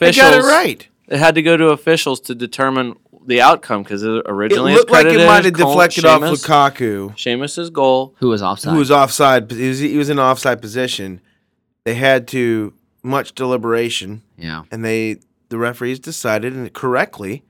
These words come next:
Speaker 2: that it didn't hit Lukaku. He was not in the way of the keeper. Therefore, could not have been offside, even though he was in offside
Speaker 1: Maybe
Speaker 2: position.
Speaker 1: he deserves a full curse for making people do extra work to determine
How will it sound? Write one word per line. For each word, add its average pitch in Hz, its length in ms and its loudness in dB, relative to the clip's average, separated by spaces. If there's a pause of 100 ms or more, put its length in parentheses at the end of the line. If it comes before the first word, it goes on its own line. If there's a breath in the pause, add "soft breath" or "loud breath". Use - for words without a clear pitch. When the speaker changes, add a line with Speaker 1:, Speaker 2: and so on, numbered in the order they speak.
(420)
Speaker 2:
that 101 180 -4
it 101 40 -12
didn't 110 220 -4
hit 175 120 -6
Lukaku. 127 580 -4
He 123 100 -8
was 104 220 -8
not 120 120 -4
in 139 80 -8
the 147 60 -6
way 135 160 -4
of 151 60 -6
the 175 60 -8
keeper. 120 500 -8 (440 soft breath)
Therefore, 127 440 -6 (100)
could 104 140 -18
not 107 140 -6
have 120 80 -8
been 135 120 -4
offside, 143 580 -4 (280)
even 117 240 -12
though 113 100 -8
he 110 80 -6
was 107 160 -12
in 113 80 -12
offside 113 360 -8
Speaker 1:
Maybe 156 120 -6
Speaker 2:
position. 156 200 -2
Speaker 1:
he 120 80 -2
deserves 107 460 -4
a 92 60 -6
full 107 380 -6
curse 110 360 -8
for 95 200 -20
making 92 540 -20
people 95 320 -20
do 87 280 -14
extra 90 340 -20
work 80 500 -18
to 82 100 -20
determine 85 500 -14